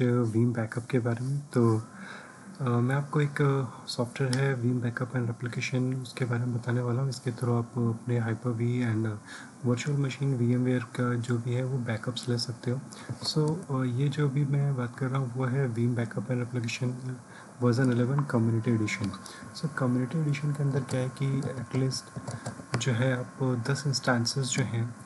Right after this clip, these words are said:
ten instances का आप बैकअप ले सकते हो। free of cost support नहीं रहता, but बैकअप आप easily कर सकते हो। So, installation मैंने कर ली है। Installation के लिए इसका एक आईएसओ फाइल आपको download करना होगा Veeam के site से,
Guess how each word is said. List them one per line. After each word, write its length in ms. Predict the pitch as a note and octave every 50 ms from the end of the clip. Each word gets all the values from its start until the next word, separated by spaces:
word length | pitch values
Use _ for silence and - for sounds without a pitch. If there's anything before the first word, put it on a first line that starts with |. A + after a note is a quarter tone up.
| - - - -
ten 160 | C3+ C#3 C#3+
instances 880 | C#3+ C3+ B2 - - - - - B2+ B2 A#2 - - C#3+ C3+ B2+ - - - - - - - -
का 80 | - B2+
आप 140 | A#2+ -
बैकअप 460 | C3+ B2 A#2 A2 A2+ A2+ - C3+ A#2 A#2
ले 80 | A#2
सकते 320 | A#2 - B2+ A#2 - - C3+
हो। 80 | C3
free 220 | C3 - C3+ B2 B2+
of 60 | A#2+
cost 420 | A#2+ - - C3 C#3 C#3+ - -
support 440 | - - - - - C3+ C#3+ C#3+ -
नहीं 120 | E3 D#3+
रहता, 240 | D3+ C#3+ B2+ B2 D3+
but 340 | D#3+ C#3 D3 D#3+ - - -
बैकअप 500 | B2+ G#2+ - G#2 G#2+ - - B2+ B2+ - - - - - - - - - - - - - - -
आप 120 | B2 - C3+
easily 220 | B2+ A#2 B2 C#3 A#2+
कर 100 | B2 A2+
सकते 340 | - - G#2+ - - A2+
हो। 60 | G2+ G2 - - - - - - - - - - - - - - - - - - - - - A2+
So, 140 | - -
installation 520 | E3+ D#3+ D3+ - - C#3 C3+ C3 - - F3
मैंने 220 | E3+ E3+ E3 E3
कर 200 | D3+ - C#3 C3+
ली 120 | C#3 D3+ D3
है। 200 | C3+ D3+ E3+ D#3+
Installation 520 | C#3 B2+ - - B2 B2 A#2+ A#2 C#3+ C#3
के 80 | C3+ -
लिए 100 | C#3 C#3
इसका 280 | C3 - - C#3 C3+ B2+
एक 240 | B2+ A#2+ - - C3+
आईएसओ 420 | B2+ B2 A2+ A2+ A2 A2 - C3
फाइल 260 | A#2 - C3 B2+ B2+
आपको 180 | B2+ B2 - C3
download 360 | A#2 A2 G#2+ A2 A#2 B2 A#2
करना 260 | - - B2+ A#2+ A#2+
होगा 200 | B2 A#2+ A#2 A#2
Veeam 520 | A#2+ - A#2 A2+ A2+ A#2+ A#2+ B2 A#2+ A2 -
के 80 | B2+
site 280 | A#2+ - - A#2 A2+ A2+
से, 240 | A#2 - - A#2+